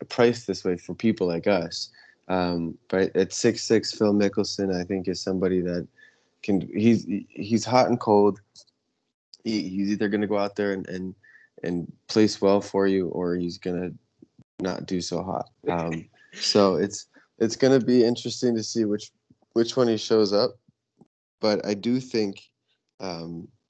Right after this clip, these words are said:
Speaker 1: you know, I, I don't know if you saw the Twitter stuff back and forth, but, you know, he always likes to get in there and jab a little bit with some of the players, and he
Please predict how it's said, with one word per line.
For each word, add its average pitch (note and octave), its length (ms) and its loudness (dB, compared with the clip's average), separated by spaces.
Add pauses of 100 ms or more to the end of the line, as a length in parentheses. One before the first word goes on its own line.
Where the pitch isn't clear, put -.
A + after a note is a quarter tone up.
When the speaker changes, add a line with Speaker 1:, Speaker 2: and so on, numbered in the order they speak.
(420)
Speaker 1:
you A2 100 2
know, F#2 160 4
I, E2+ 300 2
I - 20 4
don't G2 140 0
know F#2+ 80 2
if F#2 120 -4
you F#2+ 80 -2
saw F#2+ 300 0
the E2+ 340 -6
Twitter G2 300 -2
stuff F#2 380 -6
back F#2 260 -4
and F2+ 120 -8
forth, F#2 360 -2 (120)
but, F#2 240 -4 (440)
you F#2 80 -4
know, F#2 80 -4
he G2 140 2
always F#2+ 280 2
likes F#2 220 -4
to F#2 80 -6
get F#2+ 180 0
in F#2+ 120 0
there F2+ 200 -2
and F2+ 100 -4
jab F#2 380 0
a - 20 -2
little F2+ 200 -2
bit F2+ 180 -2
with - 120 -8
some F#2 140 -6
of F2+ 60 -2
the F2+ 60 -2
players, F#2 420 0
and F#2 120 -4
he F2 180 -2